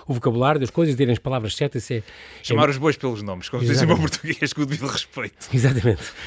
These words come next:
Speaker 1: Tu estudaste no, na Escola Secundária de Mafra, que hoje tem outro nome, que é a Escola Secundária José Saramago, que
Speaker 2: Exatamente.
Speaker 1: por acaso não és um grande fã.
Speaker 2: Não,
Speaker 1: Apesar
Speaker 2: mas
Speaker 1: de ter falado do Liós, no
Speaker 2: Sim,
Speaker 1: seu,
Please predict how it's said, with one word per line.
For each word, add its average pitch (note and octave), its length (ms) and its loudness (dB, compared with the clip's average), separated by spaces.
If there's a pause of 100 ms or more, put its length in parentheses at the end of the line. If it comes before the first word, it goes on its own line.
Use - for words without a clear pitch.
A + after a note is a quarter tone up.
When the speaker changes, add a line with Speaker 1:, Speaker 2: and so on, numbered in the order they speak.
(120)
Speaker 1:
Tu F#3+ 80 6
estudaste D#3+ 400 4
no, D3 200 6
na C#3 180 4
Escola C3+ 280 4
Secundária B2 380 2
de A2+ 100 -2
Mafra, A2+ 400 -2
que - 100 -6
hoje B2+ 160 2
tem C3 120 2
outro C3+ 180 0
nome, C3+ 240 2
que - 100 -4
é A2 40 2
a - 20 -2
Escola B2 220 0
Secundária C3 280 0
José C3+ 280 0
Saramago, F#3 480 2
que G3 80 -6
Speaker 2:
Exatamente. E4 260 4
Speaker 1:
por C#4+ 180 6
acaso G3+ 720 2
não G3 360 0
és G3 260 2
um G3 60 -2
grande F3+ 220 0
fã. C#3 200 -2 (800)
Speaker 2:
Não, D#4 60 6
Speaker 1:
Apesar E3 280 4
Speaker 2:
mas C4 100 4
Speaker 1:
de - 60 -8
ter B3 80 2
falado F#3 280 -2
do G3 100 0
Liós, F3 440 0
no C#3 80 -4
Speaker 2:
Sim, C3 60 0
Speaker 1:
seu, F3+ 100 0